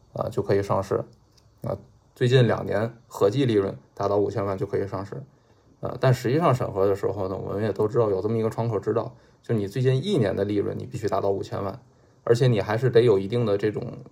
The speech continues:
增长性啊。如果说你比如说你去年五千万，然后今年，呃，上半年同期，然后净利润下滑百分之五十，那这种，呃，大概率也过不了啊。就是它会有很多这种隐性的，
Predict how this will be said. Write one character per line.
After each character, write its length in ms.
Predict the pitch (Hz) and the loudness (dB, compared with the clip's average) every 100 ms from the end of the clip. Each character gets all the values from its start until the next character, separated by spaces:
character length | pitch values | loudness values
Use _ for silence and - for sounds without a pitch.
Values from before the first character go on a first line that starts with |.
| _ | _
增 180 | - 143 | 0 2
长 180 | 120 - | 0 -2
性 220 | 139 120 - _ _ _ | -4 -4 -6 _ _ _
啊。 140 | 95 98 | -8 -4
如 100 | 110 | 2
果 140 | 123 | 4
说 180 | 107 123 | 4 2
你 140 | 113 104 | 2 0
比 100 | 101 | 0
如 60 | |
说 100 | 120 | 0
你 100 | 110 | -2
去 180 | 95 151 | -4 -2
年 140 | 110 | 0
五 80 | 95 | 0
千 200 | 95 101 | -2 -2
万， 200 | 110 95 95 | 0 -2 -4
然 120 | 95 | -4
后 220 | 110 101 | 0 0
今 160 | 101 117 | 0 -4
年， 320 | 104 104 120 - - _ _ | -2 -4 -6 -12 -20 _ _
呃， 540 | - 92 92 95 95 98 - - - - | -2 2 2 2 0 -4 -10 -14 -16 -4
上 200 | 123 113 | 0 0
半 120 | 107 | 0
年 220 | 98 107 | -2 -2
同 180 | 107 104 | -4 -6
期， 400 | - 110 110 98 - | -4 2 4 4 -2
然 160 | - 98 | -4 0
后 220 | 107 104 92 - - - - | 2 2 2 -4 -14 -20 -6
净 160 | 127 | -2
利 40 | 120 | 0
润 200 | 113 107 | 0 2
下 160 | 110 | 0
滑 120 | 104 104 | 2 2
百 120 | 95 | 2
分 100 | 101 | 0
之 60 | |
五 160 | 110 95 | -2 -2
十， 280 | - 101 104 - _ _ | 0 -2 -2 -8 _ _
那 80 | - | -4
这 180 | 127 156 | 8 8
种， 320 | 107 92 120 - _ _ _ _ _ | 8 4 0 -12 _ _ _ _ _
呃， 100 | - | -4
大 140 | 127 110 | 2 6
概 120 | 113 | 6
率 180 | 110 104 | 6 4
也 160 | 95 | 2
过 200 | 95 117 | 6 6
不 80 | 104 | 6
了 180 | - - _ _ _ _ _ | 0 -6 _ _ _ _ _
啊。 160 | 101 82 | -6 -6
就 160 | - 107 | -4 -2
是 320 | 113 107 101 - _ _ _ - | 2 0 -2 -14 _ _ _ -8
它 180 | - | 0
会 140 | 202 156 | 4 6
有 140 | 107 | 6
很 120 | 151 | 6
多 140 | 107 117 | 4 4
这 100 | 143 | 6
种 120 | 156 | 2
隐 200 | 143 - | 0 -2
性 160 | 156 | -4
的， 60 | 127 | -4